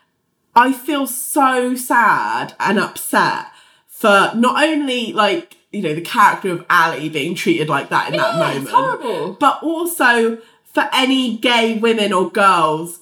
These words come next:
Speaker 1: who watched this at the time and might have internalized that kind of disgust and
Speaker 2: Yeah.
Speaker 1: shame about their sexuality because of jokes
Speaker 2: A
Speaker 1: like
Speaker 2: hundred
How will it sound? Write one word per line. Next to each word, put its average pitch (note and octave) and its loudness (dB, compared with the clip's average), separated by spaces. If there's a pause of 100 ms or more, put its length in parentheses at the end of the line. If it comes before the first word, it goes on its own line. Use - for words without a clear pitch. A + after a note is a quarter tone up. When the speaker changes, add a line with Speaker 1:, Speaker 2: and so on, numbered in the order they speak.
(120)
Speaker 1:
who F#3+ 2
watched G3 0
this E3 0
at E3 2
the F3 0
time E3 0
and F3+ -2
might E3 2
have E3+ 0
internalized E3+ 0 (360)
that F3 2 (300)
kind F#3+ 0
of D#3 -2
disgust - -4
and D3+ 0
Speaker 2:
Yeah. E4 2
Speaker 1:
shame D3+ -2 (240)
about E3+ 0
their D#3+ -2
sexuality D#3+ 0
because D#3 -4
of D3+ -2
jokes E3 0
Speaker 2:
A - -6
Speaker 1:
like D#3+ 0
Speaker 2:
hundred F4 0